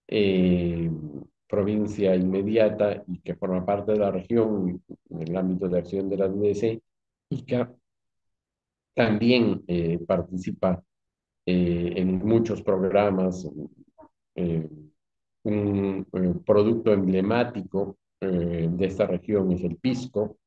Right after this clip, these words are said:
Eh, el pisco se origina en esta región, lleva el nombre del río Pisco, de la ciudad de Pisco y del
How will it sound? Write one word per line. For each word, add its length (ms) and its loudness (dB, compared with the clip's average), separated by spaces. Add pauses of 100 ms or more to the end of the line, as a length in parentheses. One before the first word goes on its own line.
(560)
Eh, 240 -2
el 260 0
pisco 400 -6
se 140 -2
origina 800 0
en 160 -2
esta 220 -4
región, 560 2
lleva 200 2
el 120 2
nombre 320 2
del 220 0
río 280 -2
Pisco, 640 -6 (320)
de 420 0 (180)
la 200 0
ciudad 380 0
de 140 -2
Pisco 800 -2
y 160 0
del 480 -2